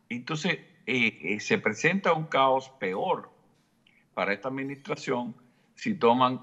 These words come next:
una política que no es con lo que le está reflejando el Departamento de Defensa, que le ha estado reflejando al, al presidente anterior.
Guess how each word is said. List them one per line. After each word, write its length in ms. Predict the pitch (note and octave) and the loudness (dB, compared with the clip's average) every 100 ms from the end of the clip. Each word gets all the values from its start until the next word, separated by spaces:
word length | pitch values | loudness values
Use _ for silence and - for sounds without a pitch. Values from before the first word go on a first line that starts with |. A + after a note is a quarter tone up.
| - | -4
una 320 | B2+ B2 A#2+ | 0 0 2
política 760 | C3 A2+ G#2+ A#2 A#2 A#2 A2+ - _ _ _ _ | -2 -2 -2 0 0 0 -4 -20 _ _ _ _
que 160 | A2+ G#2 | -2 0
no 280 | G#2 G#2+ A#2 | 0 2 2
es 280 | B2+ C3+ - | 2 0 -4
con 260 | - A#2+ | -2 0
lo 100 | A#2 | 0
que 120 | A#2 | 0
le 100 | G#2+ | -2
está 400 | G2 - A#2 A#2 - - - | -2 0 -2 -2 -14 -20 -14
reflejando 1040 | G2 G2 - G2 G2 A2 A2 A2+ - - _ _ | -6 -6 -4 -2 2 2 4 2 0 -16 _ _
el 120 | G2 | -8
Departamento 720 | F#2 - F2+ D#2+ F2+ G2 G2 F#2 | -6 -4 -2 0 0 0 2 0
de 120 | E2+ | 0
Defensa, 560 | - C3+ C3 C3 - - _ _ _ _ _ | 2 2 2 -4 -4 -12 _ _ _ _ _
que 120 | B2+ | 4
le 100 | A2 | 6
ha 20 | G#2+ | 6
estado 300 | B2+ B2+ A#2 | 4 2 2
reflejando 540 | G#2+ A2 B2+ F#3 C#3 | -8 -8 -2 -2 -2
al, 140 | G#2+ - | -8 -6
al 160 | G2+ F#2+ | -8 -6
presidente 480 | F2+ - F2 - | -10 -10 -12 -10
anterior. 420 | D#2 D#2+ D2 - | -14 -12 -10 -12